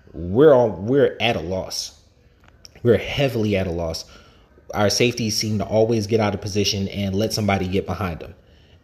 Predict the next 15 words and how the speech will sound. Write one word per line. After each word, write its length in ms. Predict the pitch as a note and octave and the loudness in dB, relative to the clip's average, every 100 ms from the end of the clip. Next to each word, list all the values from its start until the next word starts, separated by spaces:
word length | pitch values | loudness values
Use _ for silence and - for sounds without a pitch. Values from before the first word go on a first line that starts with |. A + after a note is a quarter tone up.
| _ _ - - _ - - - - - | _ _ -20 -20 _ -20 -20 -20 -20 -2
I 100 | A2+ | 0
think 240 | A2 D3+ | 4 4
what 140 | D3+ G#2 | 4 4
Washington 640 | G#2 B2 - C3+ C#3 C#3 | 4 2 0 -4 -4 -2
was 160 | C3 B2 | -2 0
able 240 | C3+ C3+ | 0 0
to 100 | C3+ | -2
do, 320 | C3+ D3 D3+ D3+ - - | -2 -2 -2 -8 -16 -16
where 500 | - G#2+ A2 A2 G#2 | -2 4 6 6 2
when 220 | F2+ G2+ G#2+ | -2 -4 -2
they 160 | A#2+ | -2
entered 300 | G#2+ B2 C3 | -2 -6 -4
the 80 | F#2+ | -4
scramble 420 | - A2+ A#2+ A#2+ | -2 -2 0 -2
drill 380 | A2+ B2+ C3 | 0 0 0